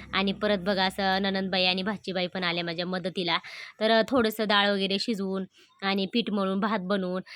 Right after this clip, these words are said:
असं, अ, भाजीचं ते येळवण्याच्या आमटीचं बघा कांडाकुटा करून सगळं वाटण वगैरे करून ठेवलं होतं. मग आल्या लगेच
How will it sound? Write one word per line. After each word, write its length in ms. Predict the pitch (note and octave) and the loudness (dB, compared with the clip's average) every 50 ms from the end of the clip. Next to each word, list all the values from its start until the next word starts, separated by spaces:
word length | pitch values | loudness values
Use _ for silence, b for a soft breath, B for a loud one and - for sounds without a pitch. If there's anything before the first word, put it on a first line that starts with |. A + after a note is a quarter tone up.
| B B B B | B B B B
असं, 360 | G#3 A3+ - - A3+ A3 A3 G#3+ | -2 0 2 4 4 4 4 4
अ, 340 | G3 G#3 G#3 G3+ G3 G3+ G#3 G3 - - | 2 2 0 0 0 0 -2 -4 -4 -2
भाजीचं 600 | G#3 A#3+ B3 B3+ A3+ F3+ G3+ F#3+ D#3+ G3+ G3+ G3+ | 0 2 2 2 2 0 -2 -4 -2 -2 -2 -2
ते 320 | F#3 - G3 G3 G3 G3+ G3 B B B B B B B | 0 0 0 2 2 0 -2 B B B B B B B
येळवण्याच्या 500 | A#3+ B3 A#3 A3 A3 A3+ A3 G#3+ A#3+ A#3 | 4 6 6 6 6 4 4 4 4 4
आमटीचं 380 | A#3 A#3+ A3 - G#3+ F3 G#3 | 4 4 2 0 -2 -2 0
बघा 220 | F#3+ G#3 G3+ G3+ G3+ | 2 2 2 2 2
कांडाकुटा 540 | F#3+ A#3+ A#3 G#3+ F#3 F#3 F#3 G3+ F3 G3+ F#3+ | 4 2 2 4 2 0 -2 -2 -2 -4 -2
करून 260 | - G3 F#3 F#3+ G3 | -2 -2 -2 -2 -2
सगळं 300 | - A#3+ G3+ F#3+ F#3 F#3+ F#3+ b b b b b | -2 -2 -2 0 -2 -2 -4 b b b b b
वाटण 280 | - G#3+ G3+ - F#3+ F#3 | 0 2 2 2 0 0
वगैरे 280 | G3 G3+ F3+ G3+ G3 | 0 0 0 -2 -2
करून 260 | G3+ - G#3 G3+ G#3 G#3 | 0 0 0 0 0 0
ठेवलं 260 | - C#4 C4 A#3+ A3 | 2 2 4 4 4
होतं. 240 | A3 G#3+ - G3+ A3 - B B B B B B B B | 2 2 0 -2 -2 -4 B B B B B B B B
मग 120 | G#3 G#3+ G#3 | 0 2 4
आल्या 280 | G#3 G3+ G3+ G#3 G3+ | 4 6 6 6 6
लगेच 260 | G#3 G#3 G3 F#3+ G3+ | 6 4 4 2 0